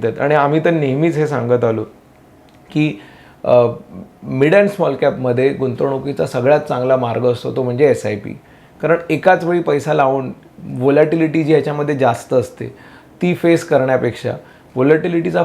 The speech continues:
फायदा हा पण एसआयपी रूटने जास्त चांगला घेऊ शकतो. असं काही नाही आहे की काही म्हणतो ना,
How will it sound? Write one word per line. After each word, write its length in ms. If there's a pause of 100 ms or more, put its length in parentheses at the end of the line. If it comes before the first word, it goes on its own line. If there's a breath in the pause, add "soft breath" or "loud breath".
फायदा 420
हा 120
पण 180
एसआयपी 420
रूटने 400
जास्त 300
चांगला 340
घेऊ 260
शकतो. 380 (880 loud breath)
असं 280
काही 260
नाही 220
आहे 80
की 160
काही 360
म्हणतो 320
ना, 120